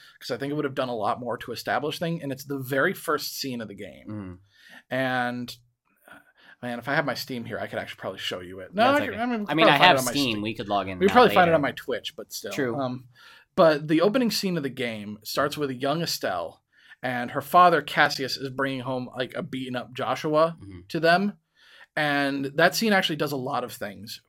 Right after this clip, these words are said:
Speaker 1: First, it establishes the tone of the game and tells you who the major characters are going to be.
Speaker 2: Mm-hmm.
Speaker 1: Second, it establishes very early on what the dynamic between Estelle and Joshua is.
Speaker 2: Mm-hmm.
Speaker 1: So if you'd had that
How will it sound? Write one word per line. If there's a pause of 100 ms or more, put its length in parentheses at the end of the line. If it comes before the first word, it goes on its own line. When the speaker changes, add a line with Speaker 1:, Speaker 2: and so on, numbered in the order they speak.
(160)
Speaker 1:
First,
it
establishes
the
tone
of
the
game
and
tells
you
who
the
major
characters
are
going
to
be. (140)
Speaker 2:
Mm-hmm. (160)
Speaker 1:
Second,
it
establishes
very
early
on (220)
what
the
dynamic
between
Estelle
and
Joshua
is. (280)
Speaker 2:
Mm-hmm.
Speaker 1:
So
if
you'd
had
that